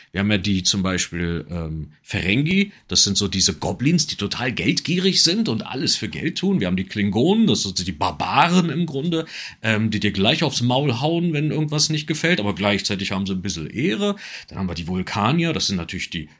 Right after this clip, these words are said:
logischen Wesen, die in jeder Hinsicht intelligenter und überlegener sind. Wir haben noch viele weitere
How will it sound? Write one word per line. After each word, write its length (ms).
logischen 920
Wesen, 560
die 140
in 120
jeder 260
Hinsicht 380
intelligenter 720
und 120
überlegener 580
sind. 340
Wir 100
haben 80
noch 120
viele 320
weitere 580